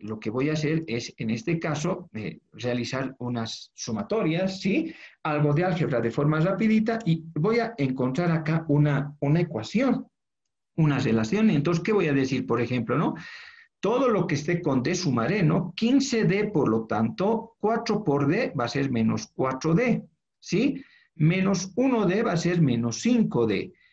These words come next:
Quince D menos cinco D a mí me da un valor de más diez D. Y ahora lo que voy a hacer es restar o sumar, dependiendo del ejercicio, las ofertas.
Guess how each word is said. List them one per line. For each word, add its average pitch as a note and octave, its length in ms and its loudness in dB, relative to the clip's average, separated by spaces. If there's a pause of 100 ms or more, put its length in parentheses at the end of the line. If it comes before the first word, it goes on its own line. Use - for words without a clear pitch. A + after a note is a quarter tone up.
(220)
Quince A#3 460 2
D E3 160 2
menos B2 380 2
cinco E3+ 480 2
D A3 280 0
a F3+ 80 -2
mí G#3 200 4
me F#3 140 4
da E3+ 260 2
un G3 240 2
valor F3+ 500 0 (180)
de F#3+ 540 -2 (420)
más F3+ 760 0 (720)
diez E3 720 0 (340)
D. D3 640 0 (560)
Y D4+ 180 2
ahora G#3+ 420 0
lo D3+ 180 2
que B2 100 0
voy C#3 220 2
a - 20 0
hacer C#3 240 0
es F#3+ 220 -2 (180)
restar A#3 480 0
o A#3 80 2
sumar, F3 380 2
dependiendo D#3+ 720 2
del B2 240 0
ejercicio, G3+ 720 0
las D3+ 300 -2
ofertas. - 640 -4